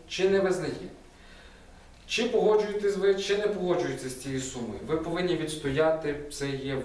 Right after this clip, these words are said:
вартість того, скільки вам винні. Що таке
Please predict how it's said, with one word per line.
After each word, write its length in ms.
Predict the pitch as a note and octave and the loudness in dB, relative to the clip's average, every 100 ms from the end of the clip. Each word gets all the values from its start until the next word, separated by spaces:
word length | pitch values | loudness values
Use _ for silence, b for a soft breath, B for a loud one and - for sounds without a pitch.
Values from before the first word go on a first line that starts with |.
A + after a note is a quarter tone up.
| - | -6
вартість 580 | B2+ C#3+ C#3+ - F3 - | 0 0 0 -4 -8 -10
того, 400 | B2+ A#2+ A#2+ C3 | -10 -8 -4 -4
скільки 480 | - - C#3 C#3 D3 - A#2 | -6 -10 -12 -12 -12 -14 -8
вам 260 | B2 B2+ - | -8 -8 -10
винні. 320 | G#2+ - - - - - B B B B B B B - - - - - - - - - | -10 -10 -14 -18 -20 -20 B B B B B B B -20 -20 -20 -20 -20 -20 -20 -20 -14
Що 320 | - G3+ A#3+ | -2 2 4
таке 500 | - - F#3+ A3 | 2 -2 -4 -6